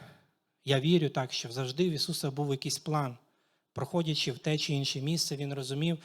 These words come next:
що він щось має там зробити. І ось, проходячи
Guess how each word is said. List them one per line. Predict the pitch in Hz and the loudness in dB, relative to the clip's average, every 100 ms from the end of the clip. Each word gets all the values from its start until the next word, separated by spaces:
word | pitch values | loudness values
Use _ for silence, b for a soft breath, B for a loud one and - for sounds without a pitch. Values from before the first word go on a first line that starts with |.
| B B | B B
що | - - | -4 -2
він | 143 156 | 0 0
щось | - 185 175 - | 0 0 -2 0
має | 151 151 | -2 -2
там | 151 143 | -2 -4
зробити. | 135 139 139 117 135 - _ _ _ _ _ _ - | -2 -2 -4 -6 -12 -20 _ _ _ _ _ _ 0
І | 151 | 4
ось, | 240 220 | 4 2
проходячи | - 180 - 254 208 170 185 165 156 | 0 -2 0 0 0 0 2 2 0